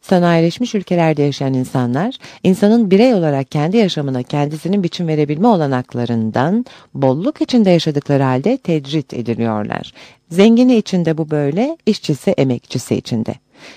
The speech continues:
İşlikler, üretim süreçleri nasıl bin bir bölüme ayrılmış, basitleştirilmiş işlemlerle parçalanmışsa, üretimde çalışan insanın da ne ürettiğini, nasıl ürettiğini anlaması, yaptığı işin bütünlüğünü kavraması olanaksızlaşmış bulunuyor.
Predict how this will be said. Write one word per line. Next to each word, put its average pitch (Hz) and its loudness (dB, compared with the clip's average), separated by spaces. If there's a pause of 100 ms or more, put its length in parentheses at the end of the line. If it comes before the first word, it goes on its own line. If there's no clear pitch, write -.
(120)
İşlikler, 214 -2 (220)
üretim 208 4
süreçleri 214 2
nasıl 220 2
bin 180 4
bir 190 4
bölüme 147 0
ayrılmış, 139 0
basitleştirilmiş 139 -4
işlemlerle 127 0
parçalanmışsa, 123 -4 (200)
üretimde 214 2
çalışan 160 0
insanın 156 0
da 127 2
ne 156 0
ürettiğini, 120 -4
nasıl 185 -2
ürettiğini 123 -4
anlaması, 131 -4 (240)
yaptığı 160 2
işin 170 -2
bütünlüğünü 160 -2
kavraması 151 0 (220)
olanaksızlaşmış 160 -2
bulunuyor. 113 -6